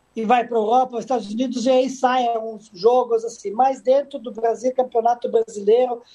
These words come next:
como fu-, como é feito, como é composto, estaduais, tudo isso, não, não sabia nada. Então, na época, quando eu recebo o convite, né, do Brasil, foi depois de um torneio feito, ah,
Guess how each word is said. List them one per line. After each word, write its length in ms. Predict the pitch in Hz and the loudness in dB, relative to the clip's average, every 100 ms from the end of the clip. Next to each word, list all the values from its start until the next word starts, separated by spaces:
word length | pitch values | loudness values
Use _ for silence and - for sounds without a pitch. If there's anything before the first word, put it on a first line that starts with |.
| _ _ _ - | _ _ _ 0
como 360 | 262 269 254 254 | 2 4 2 -2
fu-, 240 | 247 240 | -4 -4
como 260 | - 262 240 | 0 0 0
é 60 | |
feito, 440 | 165 254 254 254 - | 0 2 2 0 -6
como 220 | 247 247 | -2 -2
é 60 | |
composto, 680 | 240 214 170 233 247 - 247 | -2 -4 2 2 4 0 -4
estaduais, 520 | 208 226 208 240 240 | 0 0 2 2 2
tudo 140 | 277 254 | -4 -6
isso, 140 | 247 | -4
não, 240 | 220 240 - - | -2 -2 -4 -6
não 80 | 226 | 0
sabia 340 | 262 247 277 | 0 2 0
nada. 280 | 247 190 165 _ _ _ _ _ _ _ _ _ - | 0 -4 -10 _ _ _ _ _ _ _ _ _ -4
Então, 480 | 208 208 262 254 220 - - - | -2 2 2 2 -2 -8 -18 -4
na 160 | 214 254 | 0 2
época, 240 | 269 269 | 0 -2
quando 240 | 254 240 247 | -2 0 0
eu 100 | 247 | 0
recebo 680 | 233 - 254 240 220 208 - _ _ _ _ _ - | -4 -6 -6 -2 -2 -2 -10 _ _ _ _ _ -10
o 120 | 220 | -8
convite, 680 | 220 269 254 208 277 - 214 | -4 0 0 0 -2 -4 -6
né, 180 | 208 220 | -6 -2
do 120 | 214 | -2
Brasil, 500 | 214 233 170 233 302 - _ | -2 -4 -4 -4 -4 -8 _
foi 120 | 277 | -2
depois 400 | 226 269 285 277 | 0 0 0 0
de 100 | 262 | -2
um 60 | 285 | -2
torneio 520 | 320 294 254 311 359 - _ - _ _ | 0 0 2 0 -2 -8 _ -20 _ _
feito, 720 | - 247 269 294 - 214 185 _ _ _ _ - | -4 0 0 0 -2 -2 -2 _ _ _ _ -2
ah, 1160 | 202 208 208 202 202 202 202 196 196 196 196 | 0 0 2 2 0 -2 -2 -4 -6 -6 -6